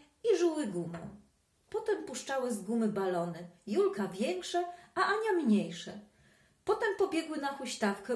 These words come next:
i huśtały się. Ania wyżej, a Julka niżej. Potem grały w klasy i rzucały patykami. Julka daleko, a Ania blisko.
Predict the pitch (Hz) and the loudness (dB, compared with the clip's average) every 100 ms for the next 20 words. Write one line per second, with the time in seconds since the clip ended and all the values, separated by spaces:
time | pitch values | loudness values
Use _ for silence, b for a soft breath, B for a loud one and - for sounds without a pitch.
0 | 240 339 392 - 311 220 180 175 160 - | -2 2 2 2 2 2 0 -2 -8 -10
1 | - _ - 240 233 214 180 208 220 214 | -14 _ 2 4 4 2 2 2 2 0
2 | - - B B B 440 392 359 320 226 | -2 -8 B B B 8 8 8 4 2
3 | 190 175 175 156 - b b b b b | 0 -2 -6 -10 -12 b b b b b
4 | 415 427 339 285 285 269 - - 214 226 | -2 0 0 2 2 2 -2 2 4 4
5 | - 196 208 208 208 208 196 196 202 190 | 0 0 0 0 0 2 2 0 -4 -6
6 | - 180 175 - - - _ - 175 370 | -4 -2 -2 -6 -12 -16 _ -8 2 2
7 | 349 190 160 175 185 415 427 180 170 - | 2 0 -2 0 2 2 0 -6 -6 -12
8 | _ 392 320 277 285 247 180 185 - - | _ 4 4 4 2 0 0 -2 -6 -6
9 | 180 | -6